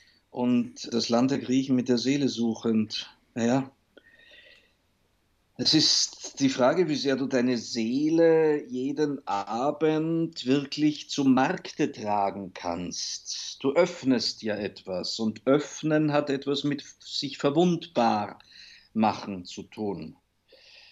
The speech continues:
ähm, mit ungeschützt sein.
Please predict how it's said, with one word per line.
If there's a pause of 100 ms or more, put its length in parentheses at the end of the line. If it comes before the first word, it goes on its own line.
(200)
ähm,
mit
ungeschützt
sein.